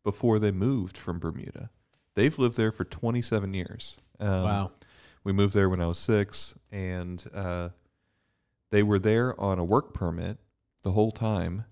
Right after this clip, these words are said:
Speaker 1: uh, renewing it every three years. There's no real path to citizenship or residency for 'em, so we knew that we were gonna have to move eventually, but basically,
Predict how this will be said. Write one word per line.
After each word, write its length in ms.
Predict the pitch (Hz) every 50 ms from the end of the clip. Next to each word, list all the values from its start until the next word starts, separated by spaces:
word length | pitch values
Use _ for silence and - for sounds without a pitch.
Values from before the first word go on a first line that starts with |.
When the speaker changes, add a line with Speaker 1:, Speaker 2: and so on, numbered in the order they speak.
| _ _ - -
Speaker 1:
uh, 200 | 101 92 87 87
renewing 380 | 87 95 98 101 101 101 101
it 80 | 98 92
every 180 | 92 90 90 87
three 260 | - - 98 87 85
years. 420 | 85 98 113 117 104 98 98 -
There's 180 | - 98 90 117
no 200 | 120 117 117 113
real 200 | 104 104 101 95
path 320 | - 104 98 95 95 -
to 100 | - -
citizenship 720 | 87 - - 90 90 90 - 98 90 - - 95 90 85 -
or 80 | 87
residency 500 | 82 82 85 85 90 87 85 82 - 92
for 300 | 85 - 92 87 87 87
'em, 200 | 87 87 92 92 - _ _ _ _ _
so 180 | - - 95 90
we 120 | 87 90
knew 160 | 90 95 98
that 100 | 95 98
we 80 | 95 95
were 60 | 90
gonna 160 | 87 90 87
have 80 | 87 -
to 80 | - 90
move 180 | 87 85 85 87
eventually, 540 | 85 90 90 95 95 - - 101 92 92 92
but 260 | 90 92 85 80 - - - - - - _ _ _ -
basically, 600 | 127 127 127 - 127 - - 107 98 92 90